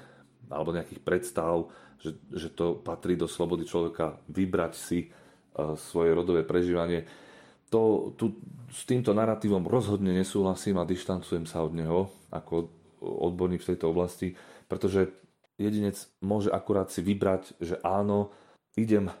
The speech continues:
touto cestou, alebo áno, budem žiť podľa toho, čo v sebe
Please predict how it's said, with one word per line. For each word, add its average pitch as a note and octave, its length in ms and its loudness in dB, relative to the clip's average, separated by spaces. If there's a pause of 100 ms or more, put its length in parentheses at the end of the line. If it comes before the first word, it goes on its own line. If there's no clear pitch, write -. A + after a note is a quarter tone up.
(140)
touto F#2+ 240 0
cestou, D#2 560 -4
alebo D2+ 240 -4
áno, F#2+ 480 0
budem G2 320 2
žiť F#2 240 -2
podľa F2+ 240 0
toho, F#2 260 0 (220)
čo E2+ 160 -4
v - 80 -12
sebe F#2 220 2